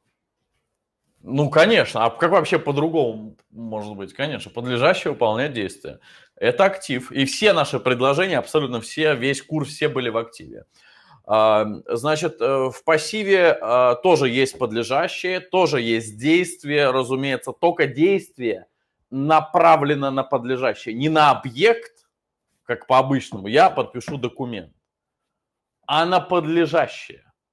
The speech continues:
оно направлено. Хорошо. Как же это сделать? Как,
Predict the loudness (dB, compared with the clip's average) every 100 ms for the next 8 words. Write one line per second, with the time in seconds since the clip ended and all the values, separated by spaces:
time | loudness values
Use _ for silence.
0 | _ _ _ _ _ _ _ -12 -8 -8
1 | -8 -12 -14 -20 -20 _ _ _ _ _
2 | _ _ _ _ _ _ _ _ _ -20
3 | -20 -4 0 0 0 -2 -2 -10 _ _
4 | _ _ _ _ 2 6 6 4 0 0
5 | -2 -10 _ -4 -2 -2 -6 0 0 0
6 | -8 -20 _ 2 4 2